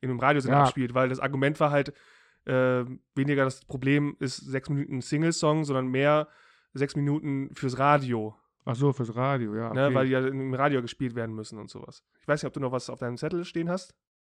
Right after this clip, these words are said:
Speaker 2: Ja, ich hab, äh, weil du das Thema ja mal vorgeschlagen hattest, mal, mich mal, Anführungsstrichen, schlau gemacht,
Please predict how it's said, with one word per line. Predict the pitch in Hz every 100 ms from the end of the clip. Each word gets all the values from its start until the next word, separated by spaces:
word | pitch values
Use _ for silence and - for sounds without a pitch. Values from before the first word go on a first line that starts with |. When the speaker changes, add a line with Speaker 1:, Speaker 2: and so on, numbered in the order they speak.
| _ _ -
Speaker 2:
Ja, | 120 139
ich | 127
hab, | 151 -
äh, | 156 151 147 131 _ _ _ _ _ _ _ -
weil | 123 131
du |
das | 131 123
Thema | - 143 135
ja |
mal | 123 120
vorgeschlagen | 123 139 147 151 143
hattest, | 143 156 160 - _ _ _ _ _ -
mal, | 117 123
mich | 131 120
mal, | 127 -
Anführungsstrichen, | 127 135 147 - 139 120
schlau | 120 123
gemacht, | 151 147 147 143